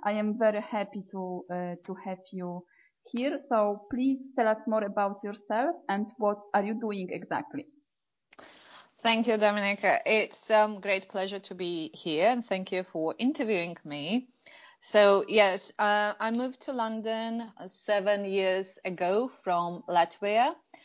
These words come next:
Speaker 2: and I didn't travel much before, and I never thought that I'm going to move to another country. But,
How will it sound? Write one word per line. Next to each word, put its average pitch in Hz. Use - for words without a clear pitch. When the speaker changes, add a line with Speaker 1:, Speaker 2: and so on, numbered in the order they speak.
Speaker 2:
and 185
I 185
didn't 208
travel 185
much -
before, 175
and 180
I 180
never 180
thought 202
that 160
I'm 156
going 156
to -
move 233
to 175
another 151
country. 165
But, 175